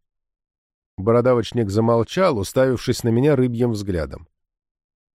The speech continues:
Что он означал, мне было понятно. Излагать эти соображения имело смысл лишь человеку, согласившемуся быть в деле. «Вы собираетесь забросить меня к талибам?» —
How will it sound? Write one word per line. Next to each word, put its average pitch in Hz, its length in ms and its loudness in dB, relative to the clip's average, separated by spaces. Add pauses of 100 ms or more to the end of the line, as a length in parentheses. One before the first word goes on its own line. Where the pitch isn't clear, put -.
(160)
Что - 280 2
он 202 100 4
означал, 170 480 2
мне 160 180 4
было 147 240 2
понятно. 92 580 -2 (520)
Излагать 139 560 0
эти 131 140 -4
соображения 135 840 2
имело 135 440 2
смысл 147 440 0
лишь 139 220 2
человеку, 151 540 0
согласившемуся 147 1000 0
быть 113 240 -4
в 104 60 -10
деле. 69 360 -10 (1200)
«Вы 110 180 0
собираетесь 143 600 0
забросить 131 520 -2
меня 135 220 2
к - 60 -20
талибам?» — 160 540 -2